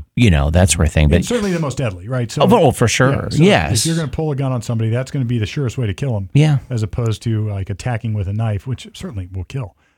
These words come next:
Speaker 2: and has
Speaker 1: Right.
Speaker 2: proven to do so over and over and over throughout the years. But, um, it's not like fifty years ago,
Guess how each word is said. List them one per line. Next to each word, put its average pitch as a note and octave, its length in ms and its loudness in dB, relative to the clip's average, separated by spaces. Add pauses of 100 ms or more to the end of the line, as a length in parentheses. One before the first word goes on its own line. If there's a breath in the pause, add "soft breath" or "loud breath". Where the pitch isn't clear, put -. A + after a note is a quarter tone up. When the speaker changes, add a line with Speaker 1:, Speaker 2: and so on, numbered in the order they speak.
(140)
Speaker 2:
and F#2+ 180 -8
has G2 100 -2
Speaker 1:
Right. F#2 160 2
Speaker 2:
proven G2+ 240 -2
to F#2 80 -10 (180)
do C#3+ 140 -4
so F#2 280 -10
over A2 220 -2
and G#2 80 -2
over F#2+ 160 -2
and G#2 100 -2
over G#2 200 -4
throughout G2+ 280 -8
the A2+ 80 -8
years. D3 240 -4
But, D#3 300 -6 (480 soft breath)
um, A2 480 -2 (440)
it's - 220 -10
not F3+ 280 -6
like C#3+ 420 -4 (1080)
fifty D3 400 -8
years A#2+ 340 -2
ago, F2+ 360 -6